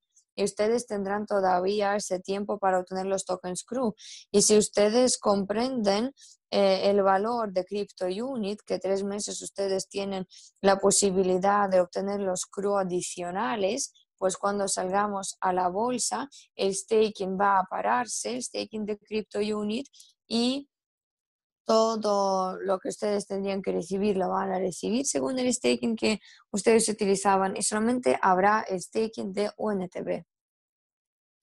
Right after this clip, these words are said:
Staking,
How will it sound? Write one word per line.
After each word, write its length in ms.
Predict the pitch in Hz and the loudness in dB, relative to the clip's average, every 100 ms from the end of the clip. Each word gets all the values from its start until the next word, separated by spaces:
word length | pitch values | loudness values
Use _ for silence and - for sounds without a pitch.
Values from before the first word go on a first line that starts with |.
| _ _ _ _ _ _ _ _ _ _ _ | _ _ _ _ _ _ _ _ _ _ _
Staking, 1120 | - - - 233 240 247 247 240 247 254 240 | -14 -6 2 4 6 2 -2 0 2 2 0